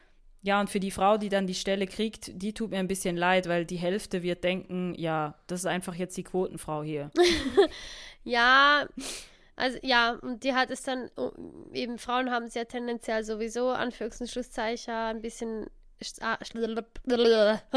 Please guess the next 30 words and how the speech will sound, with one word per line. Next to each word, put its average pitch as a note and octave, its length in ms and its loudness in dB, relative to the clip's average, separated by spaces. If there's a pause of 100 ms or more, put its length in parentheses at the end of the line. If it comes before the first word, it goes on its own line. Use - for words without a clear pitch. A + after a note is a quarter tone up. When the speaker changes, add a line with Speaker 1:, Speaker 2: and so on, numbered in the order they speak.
(280)
Speaker 1:
Schwieriger? A#3 800 -6
Speaker 2:
Ja, G#3+ 280 2 (360)
schwieriger. C#4+ 800 8
<laughs> D4 60 -4 (220)
Speaker 1:
Du G#3 180 2
auch G3 420 6
beim G3 220 2
Reden? G#3+ 280 4
Speaker 2:
Ja, C4+ 240 10
zum F4 160 8
Beispiel. E4+ 600 6 (560)
Und C4+ 380 4 (160)
dann C4 280 6 (440)
gibt A#3+ 260 -8
es B3 140 -6
halt B3 300 0
dadurch, B3+ 360 0
durch C4 160 -6
die - 100 -14
Quote C4 360 -4
wie A#3+ 80 -4
noch, A#3+ 320 -2
noch A#3 720 -2
einen A#3+ 80 -4
zusätzlichen A#3+ 600 -8
Druck. G#3 320 -8
Und A#3+ 120 -6
ich A3 140 -12
meine, A#3 300 -2
wir, A3+ 300 -2